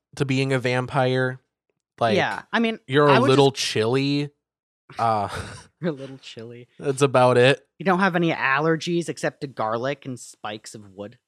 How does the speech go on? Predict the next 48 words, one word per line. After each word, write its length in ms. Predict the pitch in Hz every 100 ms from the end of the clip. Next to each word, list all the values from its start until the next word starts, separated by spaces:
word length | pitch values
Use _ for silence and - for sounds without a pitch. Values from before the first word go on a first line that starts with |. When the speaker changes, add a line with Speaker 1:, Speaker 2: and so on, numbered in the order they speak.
| _
Speaker 1:
We 100 | 160 190
don't 160 | 214
even 300 | 202 170 139
know. 540 | 123 135 208 135 92 - _ _ _ _ -
They 140 | 139
were 140 | 190 247
Speaker 2:
Did 60 |
they? 100 | -
Speaker 1:
cooking 180 | 170 151
Italian 580 | 127 - 117 143 196 170
food 260 | - 127 117
in 80 | 110
the 60 |
last 340 | 110 104 107 -
movie. 460 | 107 101 92 85 - _ _
That 180 | - 170
probably 440 | - 220 170 143 131
had 180 | 113
garlic 420 | 110 101 101 110 123
in 120 | 113
it. 260 | 139 - _ _ _ -
Speaker 2:
Fuck. 400 | 127 110 - _ _ _ _ _
What 140 | 180 240
if 80 | 339
it's 120 | -
in, 60 |
like, 160 | 294 254
small 260 | 220 190 185
amounts, 280 | 165 165
they 80 | 170
can 80 | 143
handle 380 | 123 147 135 104
it, 160 | 92 -
but, 140 | 151 139
like 120 | 147
Speaker 1:
They 80 | 190
don't 160 | 240
even 240 | 240 196 160
seem 380 | - 160 165
to 100 | 170
be, 200 | 156 156
uh, 40 | 147
uh, 720 | 127 127 117 - 127 139 127 123
vampires 960 | 117 123 131 185 - 120 95 73 - -
in 140 | 127 123
any 240 | 127 143
traditional 520 | 135 131 123 - 117
sense. 640 | 104 - 117 80 - -